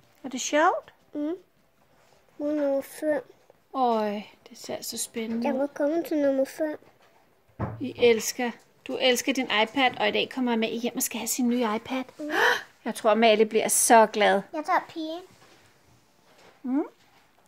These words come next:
Speaker 2: Hun er bare læbestift på. Det er det, hun er.
Speaker 1: Men vil du med ud og vælge et lille kinderæg? Og jeg har valgt mit påske.
Speaker 2: Mm.
Speaker 1: Skal du åbne det?
Speaker 2: Men mor.
Speaker 1: Ja?
Speaker 2: Vil du ikke hente?
Speaker 1: Jo.
Speaker 2: Mm.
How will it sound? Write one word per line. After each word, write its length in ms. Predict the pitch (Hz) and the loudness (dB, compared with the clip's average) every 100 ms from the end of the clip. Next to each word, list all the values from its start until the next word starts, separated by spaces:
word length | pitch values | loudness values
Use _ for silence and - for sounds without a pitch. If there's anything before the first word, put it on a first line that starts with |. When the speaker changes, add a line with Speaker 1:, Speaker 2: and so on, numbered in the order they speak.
| _ - | _ -4
Speaker 2:
Hun 100 | 277 | -2
er 100 | 277 | 0
bare 180 | 269 | 0
læbestift 580 | 247 240 - - 285 - | 0 0 -2 -8 -10 -6
på. 60 | 294 | -6
Det 220 | 254 - | -4 -4
er 40 | |
det, 200 | 294 277 | -4 -4
hun 180 | 285 294 | -4 -6
er. 100 | 302 - - - | -8 -12 -14 -6
Speaker 1:
Men 140 | 240 | -4
vil 100 | 220 | -4
du 60 | 208 | -4
med 180 | 233 262 | -4 -4
ud 40 | |
og 160 | 262 269 | -2 -2
vælge 240 | 254 285 | -4 -4
et 140 | 294 | -6
lille 420 | 302 285 302 294 277 | -6 -2 0 2 0
kinderæg? 560 | - 302 320 359 330 - - _ | -4 -2 -2 -2 -4 -6 -20 _
Og 100 | 240 | -2
jeg 80 | 220 | -2
har 60 | |
valgt 280 | 202 220 - | 0 -2 0
mit 180 | 277 277 | -4 -4
påske. 680 | - 302 285 311 349 - 339 - _ _ _ | -4 4 6 6 4 -4 -6 -10 _ _ _
Speaker 2:
Mm. 60 | 311 311 302 | -14 -12 -12
Speaker 1:
Skal 220 | - - | -12 -8
du 60 | 339 320 | 0 2
åbne 140 | 330 392 | 2 -2
det? 280 | 427 480 - _ _ _ - | -4 -6 -8 _ _ _ -12
Speaker 2:
Men 220 | 285 285 285 | -8 -6 -6
mor. 560 | 285 294 294 311 330 - - - _ - | -4 -4 -4 -6 -8 -14 -20 -20 _ -14
Speaker 1:
Ja? 200 | 269 262 294 185 196 240 - | -6 -2 -2 -6 -12 -14 -10
Speaker 2:
Vil 140 | 302 294 | -10 -8
du 60 | 330 330 311 | -6 -2 0
ikke 180 | 320 - 359 320 | 0 -6 -10 -8
hente? 220 | 330 339 359 349 - - | -8 -4 -6 -6 -16 6
Speaker 1:
Jo. 80 | 370 480 | 6 6
Speaker 2:
Mm. 1160 | 339 311 320 - _ _ _ _ _ _ _ - | 2 -14 -16 -20 _ _ _ _ _ _ _ -20